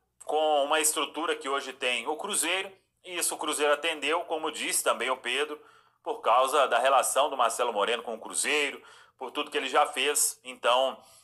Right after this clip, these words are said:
repito, a princípio não vai sair disso, mas vamos aguardar, né, o que que vai acontecer no dia a dia na Toca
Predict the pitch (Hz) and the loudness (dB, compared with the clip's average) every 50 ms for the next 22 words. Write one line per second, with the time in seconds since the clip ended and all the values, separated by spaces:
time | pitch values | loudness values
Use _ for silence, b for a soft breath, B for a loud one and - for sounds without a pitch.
0 | B B B B - 143 147 147 - 151 135 113 110 - - - - 120 131 - | B B B B -10 -10 -8 -6 -4 -4 -4 -4 -6 -10 -12 -6 -2 -2 -2 0
1 | - 156 143 - - - 139 143 139 143 - 147 147 139 - _ _ _ 113 123 | -2 -4 -2 0 0 0 0 -2 -4 -6 -8 -12 -12 -12 -14 _ _ _ -10 -2
2 | 139 160 185 196 180 143 147 143 151 147 - - 143 131 143 143 143 139 - 110 | 2 2 4 4 4 4 4 4 4 4 4 4 4 4 2 0 -4 -6 -6 -6
3 | 120 135 143 - - - - b b b b b b b b b b 120 123 127 | -4 -2 -2 -4 -4 -6 -10 b b b b b b b b b b 2 4 6
4 | 127 127 120 110 104 - - - - - - 113 151 170 170 170 156 - 151 156 | 6 6 6 6 4 4 2 0 -2 -6 -4 0 2 2 2 2 0 2 2 2
5 | 151 151 143 123 - - - 107 104 104 95 90 101 117 123 - _ _ _ - | 4 4 4 4 2 0 2 4 6 6 4 4 0 -8 -12 -14 _ _ _ -10
6 | 113 110 - 117 98 92 107 113 113 113 98 - - B B B B B B 117 | -10 -8 -8 -6 0 4 4 6 6 4 2 -2 -8 B B B B B B 2
7 | 127 131 - 131 135 127 127 131 113 - - 120 120 120 120 113 - 123 123 107 | 2 2 2 0 -2 -2 -2 -4 -4 -4 -4 -4 -4 -4 -6 -6 -2 0 0 0
8 | - - 107 117 120 117 113 101 - B B B B B B 131 135 123 - - | 0 -2 -6 -4 0 0 0 0 -2 B B B B B B 0 0 0 0 0
9 | 117 117 120 120 - - 131 120 113 98 - | 2 2 2 2 2 2 2 2 2 0 -2